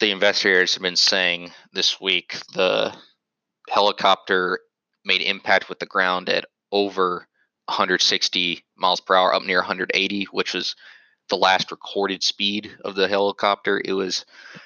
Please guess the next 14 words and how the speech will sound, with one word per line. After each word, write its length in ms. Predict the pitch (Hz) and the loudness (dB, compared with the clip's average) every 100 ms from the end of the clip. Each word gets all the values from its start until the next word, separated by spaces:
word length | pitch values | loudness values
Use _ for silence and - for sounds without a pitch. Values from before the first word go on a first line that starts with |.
| - _ _ _ _ _ _ _ | -20 _ _ _ _ _ _ _
really, 400 | 104 113 117 110 - - - | 2 4 4 2 0 0 0
it's 200 | 110 - | -2 0
a 60 | 101 | 0
really 280 | 98 101 95 | 2 2 2
bad 300 | 95 85 - | 2 2 2
sight. 520 | - 85 80 - - - - | 2 2 0 -6 -16 -20 -10
The 580 | 95 90 85 82 85 - _ _ | 0 4 4 4 2 -2 _ _
conditions 480 | - 104 113 107 98 | -6 -2 0 0 -2
around 380 | 95 92 95 95 | 0 2 2 0
the 120 | 92 | 2
area 320 | 92 95 90 | 4 4 0
were 200 | 85 95 | -2 -4
very 240 | 98 101 95 | 2 2 2
foggy. 580 | - 101 98 95 95 | 0 2 2 0 -2